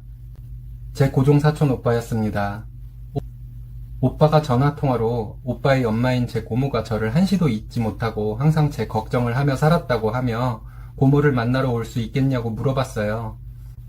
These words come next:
고모가 제가 갓난아이 때 아빠가 돌아가시고 저를 맡아 키우겠다고 했었다는 얘기를 듣고 자라 고모의 정을 그리워하면서 자랐기 때문에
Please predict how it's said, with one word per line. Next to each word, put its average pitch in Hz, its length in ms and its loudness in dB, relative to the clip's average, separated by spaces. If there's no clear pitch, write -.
고모가 156 360 6
제가 139 280 0
갓난아이 139 580 4
때 110 160 2
아빠가 120 360 0
돌아가시고 117 800 0
저를 117 300 -2
맡아 110 340 -2
키우겠다고 139 840 2
했었다는 127 600 0
얘기를 113 340 -2
듣고 - 260 -2
자라 104 540 -2
고모의 143 340 6
정을 120 340 0
그리워하면서 131 680 2
자랐기 117 440 -4
때문에 117 600 0